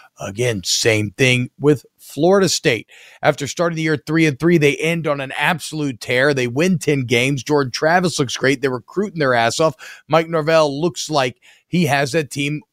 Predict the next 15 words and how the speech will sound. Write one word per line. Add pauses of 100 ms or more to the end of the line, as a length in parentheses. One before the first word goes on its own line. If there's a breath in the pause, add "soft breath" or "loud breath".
(280)
uh, (120)
on
the
edge
of
being
championship
relevant.
And
then
Clemson
obviously
has
been
there